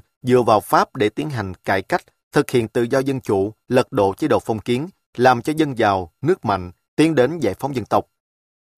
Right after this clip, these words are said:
Khi về nước, ông ra sức tuyên truyền chủ trương cải cách của mình.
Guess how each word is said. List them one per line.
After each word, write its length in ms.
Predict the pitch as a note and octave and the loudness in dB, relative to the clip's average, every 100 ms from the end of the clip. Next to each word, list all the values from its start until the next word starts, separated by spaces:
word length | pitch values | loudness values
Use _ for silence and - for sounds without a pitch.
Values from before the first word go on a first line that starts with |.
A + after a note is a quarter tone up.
| _ - | _ 2
Khi 120 | F3+ | 4
về 160 | C#3+ | 4
nước, 260 | A2+ D#3 G3+ | 4 2 2
ông 200 | - C3+ | 2 4
ra 140 | C3 | 4
sức 180 | C3 - - | 2 -4 -2
tuyên 180 | C#3+ B2+ | -2 0
truyền 400 | A#2 G#2 G2 F#2 | 2 2 -2 -4
chủ 200 | A2+ A#2 | -4 0
trương 240 | C#3 A#2+ | 0 -2
cải 160 | G2+ G2 | -4 -6
cách 140 | D#3 | -4
của 80 | C#3 | -2
mình. 200 | A2 | -2